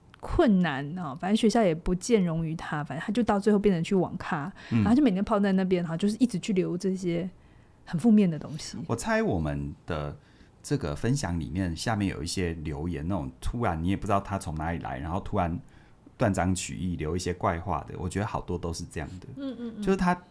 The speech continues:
Speaker 2: 你，你会觉得他留的那个跟你说的根本是
Speaker 1: 两回事。
Speaker 2: 两回事，或者，嗯，你有听我讲吗？你，
Speaker 1: 对，
Speaker 2: 你怎么会留这个？
Speaker 1: 对。这其实比较好理解，
Speaker 2: 对。
Speaker 1: 因为那种你会感觉断裂很大。
Speaker 2: 嗯。
Speaker 1: 但我觉得第五种是，
Speaker 2: 嗯。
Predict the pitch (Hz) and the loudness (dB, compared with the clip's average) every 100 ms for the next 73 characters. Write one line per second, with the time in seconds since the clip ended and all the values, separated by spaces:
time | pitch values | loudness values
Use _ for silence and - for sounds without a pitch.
0 | - 127 107 113 107 135 185 120 113 104 | -6 2 4 6 4 2 2 2 2 2
1 | 135 120 92 95 117 107 92 110 107 92 | 2 4 4 4 2 2 0 2 2 2
2 | - 95 95 80 95 98 71 - 87 - | 0 -2 -2 -4 -2 -2 -2 -6 -8 -10
3 | - _ 214 202 175 175 175 190 160 143 | -20 _ 0 0 0 -4 -4 -2 0 -2
4 | - - 95 85 123 120 127 147 - - | -4 -4 -2 0 0 0 2 0 -2 -20
5 | - 139 123 - 120 95 - 73 67 78 | -6 0 0 2 2 2 -2 -4 -4 -2
6 | 85 101 214 147 98 - 98 - - 196 | 2 6 8 8 6 4 4 4 0 -4
7 | - - 466 359 247 - 214 202 190 170 | -6 8 10 10 8 6 8 8 8 6
8 | - 160 180 175 202 - 185 196 247 254 | 6 -2 0 2 2 2 4 10 12 12
9 | 233 170 165 214 190 208 277 180 180 - | 10 6 0 4 6 8 6 4 4 6
10 | 208 190 202 185 196 202 - 185 233 311 | 8 8 6 4 0 -2 -6 -6 4 10
11 | 254 190 208 254 247 196 196 175 - 214 | 10 10 6 6 6 6 4 2 4 4
12 | 190 | 2